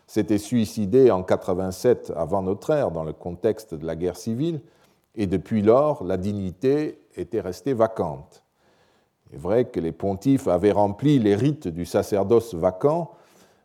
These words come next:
mais après deux générations et la paix revenue, il ne pouvait plus être question d'observer, d'observation pieuse des de-, des devoirs religieux de l'État. C'était de la négligence, pure et simple.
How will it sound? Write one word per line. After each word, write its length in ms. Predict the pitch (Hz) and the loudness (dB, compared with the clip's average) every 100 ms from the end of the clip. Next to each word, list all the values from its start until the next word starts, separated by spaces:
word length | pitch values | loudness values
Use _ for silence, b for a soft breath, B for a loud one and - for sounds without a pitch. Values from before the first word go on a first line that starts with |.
| 92 | -2
mais 260 | 104 101 | 2 2
après 320 | 98 95 107 90 | 2 0 0 0
deux 200 | 95 120 | 2 2
générations 920 | 95 90 80 80 - 123 151 160 123 | 2 0 0 -2 -2 0 0 0 -6
et 100 | 78 | -6
la 140 | - | -8
paix 220 | - 120 | 0 2
revenue, 580 | 101 87 85 104 139 156 B B - | 4 2 -2 -2 -2 -4 B B -8
il 120 | 98 | -4
ne 80 | 92 | -4
pouvait 320 | - 101 95 | -2 0 0
plus 260 | - 143 113 | 2 2 2
être 140 | 90 | 0
question 500 | 98 87 - 143 151 | -2 -2 -2 2 2
d'observer, 800 | 110 98 - 90 85 101 107 98 | 4 0 2 -2 0 0 2 2
d'observation 800 | 85 92 - 87 90 85 131 104 | 2 -2 0 0 0 -2 -2 -2
pieuse 560 | - 120 120 143 135 | -2 2 4 4 2
des 100 | 92 | -2
de-, 240 | 85 98 98 | -2 -4 -6
des 380 | 95 - - 87 | -8 -16 -8 -4
devoirs 480 | 82 85 117 113 | -4 0 0 0
religieux 420 | 92 92 95 101 110 | -2 -4 -4 -2 -2
de 80 | |
l'État. 560 | 95 123 - 90 71 - _ _ _ _ _ _ _ | 0 -2 0 0 0 -8 _ _ _ _ _ _ _
C'était 240 | 76 101 | -10 -6
de 100 | 82 | -6
la 80 | 80 | -8
négligence, 800 | 80 90 92 113 104 71 71 _ | -8 -8 -6 -6 -6 -8 -12 _
pure 200 | - 92 | -12 -8
et 40 | 92 | -8
simple. 460 | - 80 67 _ | -8 -12 -14 _